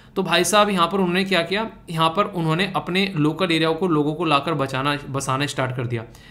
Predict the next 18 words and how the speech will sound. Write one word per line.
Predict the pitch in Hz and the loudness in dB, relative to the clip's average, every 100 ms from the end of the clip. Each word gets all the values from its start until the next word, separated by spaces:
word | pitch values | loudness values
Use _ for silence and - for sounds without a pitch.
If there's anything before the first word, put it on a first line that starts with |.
| - | -6
चाइना | 160 156 | 0 0
की | 180 190 | 2 0
एक | 190 - | -2 -4
टैक्टिक्स | 165 - 175 | -4 -2 -6
देखी | 175 170 196 | -4 -4 -2
आप | 190 | -2
लोगों | 180 160 | -2 -2
ने, | 127 123 - - - | -4 -8 -16 -20 -8
जहाँ | 143 160 | 0 2
पर | 165 208 | 4 2
चाइना | 202 175 190 | 2 2 2
को | 185 | 0
लगता | 175 156 180 | 0 0 0
है | 180 | 0
अपना | 175 175 | 0 -2
दबदबा | 147 139 156 | -2 0 0
दिखाना | 151 143 135 | 0 -2 -4
है, | 196 202 | -4 -8